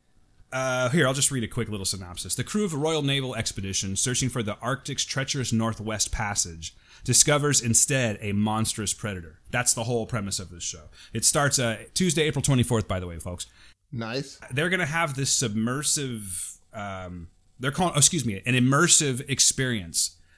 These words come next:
Speaker 1: that they're gonna have there somewhere on the side of, of WonderCon.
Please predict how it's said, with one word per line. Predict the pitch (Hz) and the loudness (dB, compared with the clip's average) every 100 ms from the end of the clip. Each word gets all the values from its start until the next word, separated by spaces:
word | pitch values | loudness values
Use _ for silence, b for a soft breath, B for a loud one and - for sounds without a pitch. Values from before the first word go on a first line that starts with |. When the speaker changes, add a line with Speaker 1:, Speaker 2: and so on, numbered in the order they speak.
| b | b
Speaker 1:
that | 107 | -6
they're | 120 | -4
gonna | 110 104 | -4 -2
have | 107 101 | -2 -4
there | 98 | 0
somewhere | - 160 160 131 120 | 0 2 0 0 0
on | 117 | 0
the | 113 | 0
side | 110 117 113 | 2 0 -2
of, | 104 98 | -6 -10
of | - 107 95 | -10 -10 -8
WonderCon. | 107 139 110 92 85 | -6 -6 -6 -10 -14